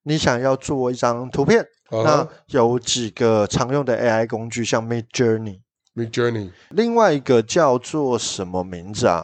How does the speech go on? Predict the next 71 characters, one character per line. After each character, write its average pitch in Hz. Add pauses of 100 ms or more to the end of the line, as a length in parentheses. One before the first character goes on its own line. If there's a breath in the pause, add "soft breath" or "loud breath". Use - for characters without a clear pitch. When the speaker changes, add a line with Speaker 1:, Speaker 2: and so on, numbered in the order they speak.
(100)
Speaker 1:
因 165
为 -
我 143
对 139
图 104
像 107
其 95
实 87
还， 85 (200)
就 139
是 139
没 135
有 151
到 127 (100)
很 104
深 127
层 110
的 95
研 82
究。 95
Speaker 2:
所 123
以 -
Midjourney， 139
Speaker 1:
对， 104
Speaker 2:
你， 104 (100)
Speaker 1:
因 -
为 185
Midjourney 196
是 156
其 131
中 120
一 -
个。 101
Speaker 2:
其 -
中 262
一 277
个。 269
Speaker 1:
另 269
外 247
一 180
个 151
叫 190
什 175
么 123
名 165
字？ 175
我 175
有 185
点 175
忘 185
记 175
了。 139
好， 131
我 123
再 160
补 117
充 127
给 123
大 92
家。 87
Speaker 2:
OK。 107
Speaker 1:
对， 104 (300 soft breath)
主 143
要 202
的 165
东 165
西 156
就 156
是 151
他 175
们 156